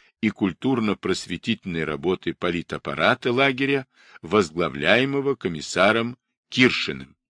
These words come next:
Комиссар лагеря бездеятельностью дал возможность антисоветскому активу военнопленных офицеров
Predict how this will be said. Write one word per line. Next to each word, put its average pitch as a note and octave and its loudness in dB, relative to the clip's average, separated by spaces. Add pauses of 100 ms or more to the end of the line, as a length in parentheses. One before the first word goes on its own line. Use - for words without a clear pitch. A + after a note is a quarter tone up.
(840)
Комиссар C3 6
лагеря B2+ 4 (520)
бездеятельностью G2+ 2
дал A2 6
возможность G2 2
антисоветскому F#2 0
активу E2+ -2
военнопленных F2 -4
офицеров A#2+ 0